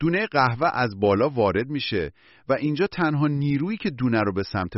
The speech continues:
پایین می‌کشه فقط همون جاذبهٔ زمینه. دونهٔ قهوه با نیروی جاذبه آروم آروم تو فضای بین این مخروطی که داره میچرخه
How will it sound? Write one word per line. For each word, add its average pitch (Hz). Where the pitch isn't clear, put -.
پایین 98
می‌کشه 135
فقط 143
همون 202
جاذبهٔ 107
زمینه. 73
دونهٔ 185
قهوه 151
با 117
نیروی 113
جاذبه 92
آروم 143
آروم 143
تو 185
فضای 123
بین 117
این 98
مخروطی 95
که 110
داره 85
میچرخه 87